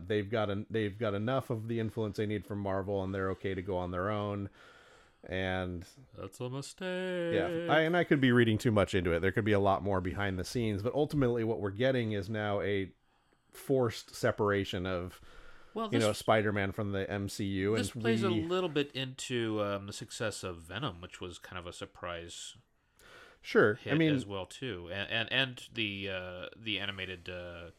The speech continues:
Speaker 2: Into the Spider-Verse.
Speaker 1: Sure. And for the sake of, as we've talked about earlier, I just wanna see good comic book movies. If Sony can continue to make this caliber of stuff without Marvel,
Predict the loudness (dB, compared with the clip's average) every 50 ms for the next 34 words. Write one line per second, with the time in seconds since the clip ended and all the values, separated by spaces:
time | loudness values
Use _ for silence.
0 | _ _ _ _ _ _ -12 -10 -10 -12 -14 -14 -10 -6 -6 -6 -4 0 2 2
1 | 2 2 -2 -10 -16 -16 -18 -20 -20 -20 -20 -20 -20 -4 _ 6 6 6 8 6
2 | 6 6 6 4 4 4 4 4 6 8 8 8 8 6 4 0 -4 -10 -4 _
3 | 2 2 2 2 0 0 2 2 2 2 2 0 2 4 4 6 6 6 6 6
4 | 4 4 4 4 4 4 4 2 -2 -4 0 0 2 2 0 0 -2 -2 0 0
5 | 0 -2 -2 -4 -2 -2 -2 -2 -2 -2 -2 -2 0 0 0 -2 -2 -2 -4 -4
6 | -2 -2 -2 -2 -2 -2 -2 -2 -2 -2 -2 0 2 2 4 4 4 4 2 2
7 | 2 2 2 0 0 0 0 0 0 0 0 0 2 2 0 0 0 0 0 2
8 | 2 2 0 0 -2 -6 -10 -8 -4 -2 -2 -2 -2 -2 0 2 2 2 2 0
9 | 0 0 -2 -2 -4 -6 -4 -2 0 0 0 -2 -4 -2 0 0 0 0 0 0
10 | 0 0 0 0 0 0 0 -2 -4